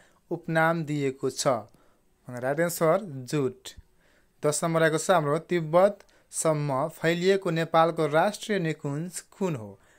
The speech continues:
यसको राइट एन्सर लाङटाङ राष्ट्रिय निकुञ्ज। अर्को प्रश्न रहेको छ हाम्रो एघारमा, संयुक्त राष्ट्र सङ्घका लागि पहिलो नेपाली थाई प्रतिनिधि को हुन् भने ऋषिकेश शाह,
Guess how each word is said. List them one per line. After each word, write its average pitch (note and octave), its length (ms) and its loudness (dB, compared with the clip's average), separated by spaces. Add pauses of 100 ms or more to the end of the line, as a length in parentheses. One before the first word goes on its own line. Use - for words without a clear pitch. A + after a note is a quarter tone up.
(260)
यसको C#3 220 -4
राइट D3 220 4
एन्सर E3+ 480 4 (380)
लाङटाङ F3 580 4
राष्ट्रिय D3 460 2
निकुञ्ज। A#2 640 -6 (440)
अर्को D3 240 0
प्रश्न F3 240 2
रहेको E3 180 4
छ - 140 0
हाम्रो D3 280 6
एघारमा, D3 680 4 (300)
संयुक्त E3 540 2
राष्ट्र E3+ 480 4
सङ्घका D3+ 480 2
लागि C#3+ 440 4
पहिलो F#3 460 0
नेपाली C#3 640 2 (360)
थाई E3 480 4 (400)
प्रतिनिधि D#3+ 540 0
को F#3+ 340 2
हुन् A2 240 -10 (480)
भने A#2 180 -8
ऋषिकेश D3+ 600 -2
शाह, C3 580 2